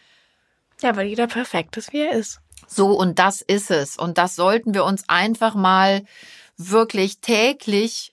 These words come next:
Speaker 2: uns und auch unserem Gegenüber vielleicht einfach noch mal mehr sagen und immer
Speaker 1: Meine
Speaker 2: wieder allen das Gefühl geben, ey, es ist gut, du bist gut, wie du ist und wenn, wie du bist. Und wenn einer sagt, okay, aber da, ich ernähre mich jetzt ein bisschen gesünder und hier und da,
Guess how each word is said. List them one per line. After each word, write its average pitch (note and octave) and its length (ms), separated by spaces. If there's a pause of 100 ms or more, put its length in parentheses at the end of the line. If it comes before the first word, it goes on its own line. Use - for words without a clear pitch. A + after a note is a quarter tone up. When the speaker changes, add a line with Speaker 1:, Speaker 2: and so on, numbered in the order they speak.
(120)
Speaker 2:
uns C4 520
und G3 160
auch G3 160
unserem G3 340
Gegenüber G3 720
vielleicht F#3 460
einfach F#3+ 320
noch F#3 160
mal F#3 240
mehr A#3 460 (1120)
sagen A3 640
und E3 180
immer A#3 200
Speaker 1:
Meine B3 160
Speaker 2:
wieder - 160
allen F#3+ 200
das G3 220
Gefühl A#3+ 440
geben, G#3 280
ey, F#3+ 240
es G3 140
ist - 280
gut, B3+ 280
du G3+ 80
bist G3 260
gut, B3 260
wie A#3 100
du A3+ 100
ist A3+ 220
und F#3+ 100
wenn, F3+ 420
wie G#3+ 60
du G#3+ 100
bist. A3+ 320
Und F3+ 100
wenn F#3+ 160
einer F#3+ 260
sagt, G3+ 220
okay, B3+ 280
aber G#3 200
da, G#3+ 320
ich F3+ 200
ernähre G#3 240
mich A#3 120
jetzt G3 200
ein G3 100
bisschen F#3+ 320
gesünder F#3+ 460
und F3+ 160
hier G3+ 140
und F3+ 140
da, G3 280